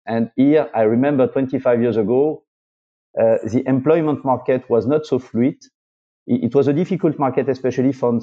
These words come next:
for some people to include in this market, uh, not for E S G, but probably more for people without any diploma. And that w-, that was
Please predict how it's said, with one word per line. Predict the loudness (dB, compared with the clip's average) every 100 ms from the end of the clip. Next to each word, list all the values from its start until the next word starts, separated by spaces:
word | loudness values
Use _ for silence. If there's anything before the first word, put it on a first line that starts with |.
| -4
for | -4 -2
some | -4 -4
people | -4 0 -2 0
to | -2 0
include | 0 -2 -4 0 2 2 -6 -8
in | -6
this | -4 -4 -6
market, | -8 -4 -4 -4 _ _ _ -8
uh, | -8 -10 _ _
not | -2 0 0 0
for | 0 2 2
E | 2
S | 0 0
G, | 0
but | 2 0 -2
probably | 0 0 2 2
more | 2 0
for | 0 -2 -2 -4
people | -4 0 0 2
without | 2 2 2
any | 0 0
diploma. | 0 0 -2 -2 -2 -6 -14 _ _ _ _ _ -4
And | -2 -2 -2 0
that | 0 0
w-, | -4 -4 -4
that | -2 -2 2
was | 2 2 -2